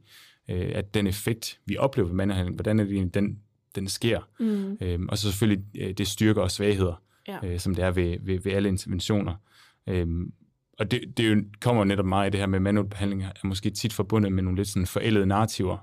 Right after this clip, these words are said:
Speaker 1: altså
Speaker 2: Mm.
Speaker 1: sådan forældede fortællinger om, hvordan det egentlig virker.
Speaker 2: Ja.
Speaker 1: Øh, sådan en fortælling omkring, at vi sætter ting på plads, eller vi, øh, løsner på muskler,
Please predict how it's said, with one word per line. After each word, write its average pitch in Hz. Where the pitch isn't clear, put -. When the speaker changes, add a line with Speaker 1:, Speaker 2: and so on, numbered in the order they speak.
Speaker 1:
altså 110
Speaker 2:
Mm. 101
Speaker 1:
sådan 98
forældede 104
fortællinger 98
om, 92
hvordan 98
det 101
egentlig 92
virker. 98
Speaker 2:
Ja. 165
Speaker 1:
Øh, 90
sådan 92
en 90
fortælling 98
omkring, 90
at 85
vi 92
sætter 95
ting 104
på 101
plads, -
eller 92
vi, 90
øh, 90
løsner 98
på -
muskler, 95